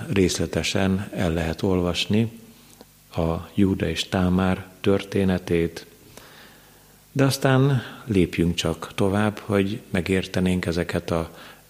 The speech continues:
ö, le- és felmenő, ö, ö, grafikon pontokat. Utaljunk egy pillanatra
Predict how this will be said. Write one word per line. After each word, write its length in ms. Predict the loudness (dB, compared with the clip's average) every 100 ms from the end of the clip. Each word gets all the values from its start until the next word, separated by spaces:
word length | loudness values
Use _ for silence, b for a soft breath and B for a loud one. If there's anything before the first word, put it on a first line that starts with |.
| -8 0
ö, 320 | 0 0 0
le- 260 | 0 0
és 260 | 2 0 -2
felmenő, 800 | -2 0 0 0 2 4 2 0 B -8
ö, 240 | 0 0 0 -4 B B B B -20 -16 -4
ö, 240 | 0 0
grafikon 880 | 0 0 2 2 0 2 4 4 2 0
pontokat. 800 | 2 4 4 2 2 0 0 -8 B B B B B B B B B B B B -20 -20 -20 -20 -4 2
Utaljunk 460 | 4 6 6 6
egy 100 | 2
pillanatra 840 | 4 4 6 4 2 2 2 0